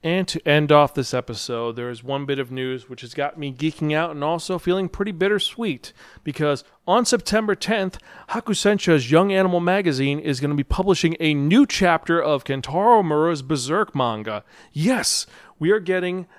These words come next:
the last chapter that Mura worked on and potentially the final chapter in the entire series,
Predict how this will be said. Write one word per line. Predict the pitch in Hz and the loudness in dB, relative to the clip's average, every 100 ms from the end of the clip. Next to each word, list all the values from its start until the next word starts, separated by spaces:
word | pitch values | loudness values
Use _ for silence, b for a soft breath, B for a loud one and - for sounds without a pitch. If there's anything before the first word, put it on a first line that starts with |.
| b 151 | b -8
the | 143 147 | -4 -2
last | 120 135 196 185 | -2 -2 -2 -4
chapter | - 175 175 165 | -4 -4 -4 -6
that | 160 156 156 B B | -4 -4 -6 B B
Mura | 143 143 143 | 0 2 2
worked | 135 160 156 | 2 0 2
on | 143 139 135 | 0 0 -2
and | 117 | -6
potentially | - - 180 - 175 | -6 -6 -4 -4 -4
the | 139 123 | -4 -8
final | - 147 170 226 | -8 -4 -4 -6
chapter | 226 - 175 - 180 | -8 -8 -8 -6 -8
in | 151 | -6
the | 143 135 | -6 -6
entire | 123 - 147 151 160 | -8 -8 -2 -2 -2
series, | - - 185 135 104 - - | -4 0 0 0 -2 -10 -14